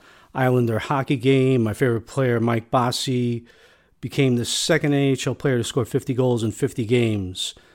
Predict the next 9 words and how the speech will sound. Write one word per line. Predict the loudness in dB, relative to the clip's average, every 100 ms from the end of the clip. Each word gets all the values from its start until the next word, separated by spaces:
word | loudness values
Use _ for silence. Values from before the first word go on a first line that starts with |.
| _
But | -8 0
that | 2 2 -2 _
doesn't | -2 4 4
matter | 4 4
at | 4
all | 4 4 2
in | 0
this | 2 2
story. | 4 4 6 4 0